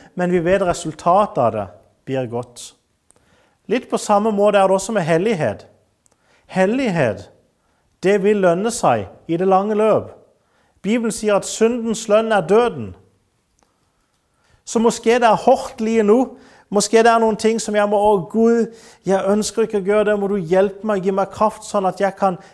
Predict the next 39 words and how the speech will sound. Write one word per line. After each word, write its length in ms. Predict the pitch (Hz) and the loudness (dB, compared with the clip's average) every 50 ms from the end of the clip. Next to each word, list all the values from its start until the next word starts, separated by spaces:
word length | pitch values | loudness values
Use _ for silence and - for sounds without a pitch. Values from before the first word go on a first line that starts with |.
| _ _ | _ _
leve 400 | 165 165 175 180 180 190 190 190 | -4 0 2 2 2 2 0 0
hellig.» 460 | 160 175 170 160 170 185 190 151 110 - - - - _ _ | 0 0 0 0 0 0 0 -2 -2 -4 -8 -16 -20 _ _
Måske 380 | 190 196 - - - 220 233 240 | -6 -6 -4 -2 0 2 2 4
det 80 | 233 220 | 4 4
er 380 | 202 202 214 233 240 214 202 - - - - _ - | 6 6 4 4 2 0 -4 -10 -20 -20 -16 _ -4
en 220 | 196 190 190 175 | -2 0 0 0
viss 240 | 180 208 196 - - | 0 0 0 -2 -8
form 320 | - - - 185 185 202 214 - | -12 -4 0 0 0 0 0 -2
for 260 | - 185 147 - 147 | -2 -2 -2 0 0
anstrengelse 1160 | 165 180 196 208 202 - - - - 151 139 135 135 123 117 110 101 - - - - 110 98 95 - _ _ _ _ _ _ _ _ _ - | -2 -2 0 -2 -4 -6 -8 -4 -2 -2 -2 -2 -2 -4 -6 -6 -6 -8 -10 -10 -10 -12 -12 -14 -18 _ _ _ _ _ _ _ _ _ -16
i 160 | - 127 127 127 | -12 -10 -8 -8
det. 140 | 113 113 101 87 - _ _ _ _ _ _ _ _ - _ - | -8 -10 -12 -14 -18 _ _ _ _ _ _ _ _ -20 _ -2
Men 160 | 175 190 196 | 0 2 4
jeg 160 | 202 196 170 | 4 4 4
vet 200 | 190 208 226 220 214 | 2 2 2 2 0
at 120 | - 208 | 0 0
i 80 | 202 185 | 0 0
det 120 | 190 185 | 2 2
lange 280 | 185 180 180 196 208 208 185 | 4 2 2 2 0 2 2
løp 300 | 180 196 220 208 - - - - - | 4 2 2 0 -2 -8 -20 -20 -18
så 160 | - - - 160 | -10 -8 -6 -4
blir 200 | 151 170 180 175 | -2 -2 -2 -2
det 60 | 170 - | -4 -4
til 140 | - 160 147 | -6 -4 -2
velsignelse 960 | 147 143 - - - - - 196 220 254 240 185 131 - - - - 110 95 90 - _ _ _ _ | -4 -4 -6 -8 -10 -6 -6 -6 -4 -4 -6 -8 -8 -8 -8 -10 -12 -12 -14 -14 -18 _ _ _ _
for 200 | _ 131 123 123 | _ -4 -2 0
meg. 300 | 135 156 151 120 101 92 - - _ _ _ _ _ _ _ _ _ _ _ _ _ _ _ _ _ _ _ _ _ _ | 0 0 0 -2 -4 -10 -14 -20 _ _ _ _ _ _ _ _ _ _ _ _ _ _ _ _ _ _ _ _ _ _
Fordi 220 | _ - 151 160 151 | _ -6 -4 -4 -4
Gud 240 | 143 196 220 226 220 - | -4 -4 -4 -4 -6 -6
kjenner 320 | - 175 160 175 180 165 | -6 -6 -4 -4 -4 -2
meg 180 | 156 156 160 156 139 | -2 -2 -2 0 0
bedre 160 | 151 156 160 | 0 0 0
enn 100 | 156 139 | -2 -4
jeg 80 | 131 131 - | -6 -6 -6
kjenner 220 | 139 127 135 143 139 | -8 -6 -6 -6 -6
meg 120 | 123 117 | -6 -8
selv. 320 | - - 131 131 123 107 - - - - - - - _ _ - | -6 -4 -4 -4 -4 -4 -8 -14 -20 -20 -20 -20 -20 _ _ -4
Og 80 | 131 123 | -2 -2
hvis 160 | 131 127 | -2 -4